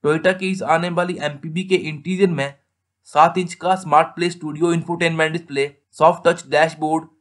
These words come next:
थ्री रो सीटिंग लेआउट जो कि सिक्स सीटर और सेवन सीटर की ऑप्शन होगी, ऑटोमेटिक क्लाइमेट कंट्रोल, Toyota की बैजिंग के साथ थ्री स्पोक वाला मल्टीफंक्शनल स्टीयरिंग व्हील जो कि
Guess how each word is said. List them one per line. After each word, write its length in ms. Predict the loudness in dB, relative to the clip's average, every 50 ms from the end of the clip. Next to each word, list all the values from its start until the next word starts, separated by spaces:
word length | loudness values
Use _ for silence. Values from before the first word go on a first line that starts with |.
| _ _ _ _ _ -2
थ्री 140 | 0 2 6
रो 140 | 6 6 6
सीटिंग 320 | 4 -2 -6 -6 -6 -2 2
लेआउट 360 | 6 6 6 6 4 2 -4
जो 100 | -8 -8
कि 120 | -8 -8 -12
सिक्स 220 | -12 -12 -10 -8
सीटर 200 | -8 -6 -4 -2
और 160 | 0 0 -2 0
सेवन 300 | 0 0 0 0 0 -2
सीटर 280 | -4 -6 -6 -6 -8
की 120 | -2 4 4
ऑप्शन 280 | 4 4 4 0 -6 -4
होगी, 340 | -4 -6 -6 -6 -10 -14 -14 _ _ _ _ _ _ _ 0
ऑटोमेटिक 560 | 2 2 2 2 0 2 2 2 0 0 -2
क्लाइमेट 380 | 2 4 4 4 2 -2 -4 -4
कंट्रोल, 520 | -6 -6 -4 -2 -2 0 0 0 -2 -4 -12 _ _ _ _ _ _ _ _ -4
Toyota 300 | -2 0 0 4 4 2 2
की 80 | 2 0
बैजिंग 340 | 2 2 2 2 0 -6 -8
के 60 | -6
साथ 280 | 0 2 2 2 2 0
थ्री 120 | -8 -10 -10
स्पोक 340 | -10 -6 -4 -4 0 2
वाला 140 | 2 2 2 2
मल्टीफंक्शनल 720 | 0 0 -2 -2 -4 -8 -6 -6 -6 -6 -8 -10 -12 -12
स्टीयरिंग 320 | -10 -8 -8 -8 -8 -6
व्हील 120 | -4 -4 -4
जो 140 | -4 -8
कि 60 | -8